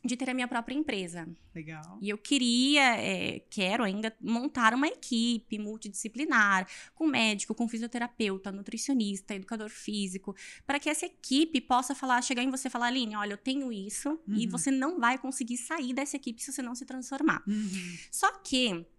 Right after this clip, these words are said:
Speaker 1: eu sempre tive pessoas ao meu redor que não pensam da mesma forma que eu.
Speaker 2: Hum.
Speaker 1: Então, assim, a minha família não pensa da mesma forma que eu.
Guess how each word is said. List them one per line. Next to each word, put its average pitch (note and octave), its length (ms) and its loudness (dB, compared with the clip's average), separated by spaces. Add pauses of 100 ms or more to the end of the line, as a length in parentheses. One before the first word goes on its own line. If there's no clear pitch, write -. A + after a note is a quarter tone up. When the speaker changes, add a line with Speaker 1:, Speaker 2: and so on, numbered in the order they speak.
(600)
Speaker 1:
eu A#3 80 0
sempre D4 640 4
tive C4+ 300 2
pessoas C4 920 -2
ao G3+ 120 -4
meu G3 160 -4
redor G3+ 500 2
que - 160 -4
não C4+ 220 2
pensam D4 560 2
da G#3+ 80 0
mesma F#3+ 240 -4
forma F3 360 -4
que - 200 -4
eu. D3+ 200 -2
Speaker 2:
Hum. E3+ 680 -10
Speaker 1:
Então, F#3 160 4
assim, A#3 240 2
a G3+ 40 -4
minha G#3+ 160 -4
família C4 500 2
não A3 160 -4
pensa G3+ 260 -6
da G3 80 -2
mesma F#3 240 -6
forma F3+ 300 -2
que F3+ 320 -4
eu. F#3 140 -4